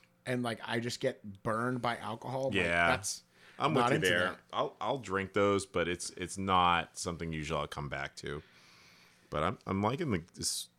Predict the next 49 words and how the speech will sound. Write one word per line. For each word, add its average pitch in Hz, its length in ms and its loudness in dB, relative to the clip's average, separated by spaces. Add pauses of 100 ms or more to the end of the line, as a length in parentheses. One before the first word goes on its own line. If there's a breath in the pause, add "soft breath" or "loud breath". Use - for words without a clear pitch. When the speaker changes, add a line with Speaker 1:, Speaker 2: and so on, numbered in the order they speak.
Speaker 2:
it's - 160 0
got 110 160 -4
a 107 60 0
lot 101 180 6
of 90 60 -2
good 92 120 2
lacing 80 380 0
on 80 80 -2
the 78 60 -4
glass 76 360 -4
as 73 140 -10
well. 73 400 -6
Speaker 1:
Yeah, 247 160 2
I, 220 120 6
I 180 180 6
like 156 180 6
Speaker 2:
Um, 147 80 0
Speaker 1:
their - 120 -4
can 143 340 -4
art. 151 180 -2
It 120 100 -4
basically 139 340 -4
looks 135 220 -6
like 135 180 -6
a 110 300 -4 (380)
tie-dye 135 480 0
swirl, 165 560 -2 (160)
Speaker 2:
Yep. 120 200 4
Speaker 1:
essentially. 170 540 -4 (160)
Speaker 2:
It's - 120 -14
got, - 260 4 (380)
uh, 80 300 0
their, 92 480 6 (180)
their 104 240 6
logo, 92 380 6
if 85 120 -4
anyone 85 300 0
doesn't 80 260 -4
know, 78 200 -2
is 76 120 -6
kind 80 320 -2
of 71 140 -8
like, 76 440 -4 (540 loud breath)
um, 69 260 0
like 73 160 -4
an 76 80 -4
omega 73 520 -2 (100)
type 76 240 -4
symbol. 78 540 -2